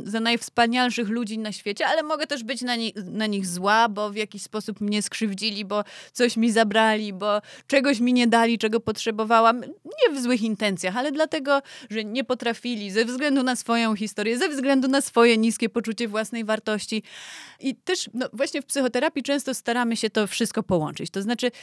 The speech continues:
staramy się nauczyć tego, że da się pomieścić te różne emocje w stosunku do naszych rodziców i w stosunku do naszej historii i że one nie muszą być czarno-białe. No bo często to jest tak, że jeżeli mamy takie czarno-białe widzenie,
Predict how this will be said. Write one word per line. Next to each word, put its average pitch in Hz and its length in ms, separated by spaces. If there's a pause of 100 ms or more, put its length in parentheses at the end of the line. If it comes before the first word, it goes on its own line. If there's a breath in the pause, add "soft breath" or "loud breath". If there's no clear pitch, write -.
(140 loud breath)
staramy 262 380
się 262 100
nauczyć 233 380
tego, 254 280
że 233 180 (240 soft breath)
da 233 240
się 247 160
pomieścić 202 640
te 202 120
różne 196 340
emocje 165 480
w - 40
stosunku 185 440
do 185 100
naszych 190 300
rodziców 202 500
i 214 80
w - 60
stosunku 208 640 (280 soft breath)
do 214 140
naszej 214 280
historii 277 440
i 277 40
że 277 100
one 302 200
nie 269 140
muszą 254 320
być 208 200
czarno-białe. 185 640
No 240 100
bo 262 140 (320 soft breath)
często 330 340
to 277 100
jest 269 160
tak, 269 180
że 233 140
jeżeli 233 280
mamy 240 220
takie 208 220
czarno-białe 220 640
widzenie, 196 540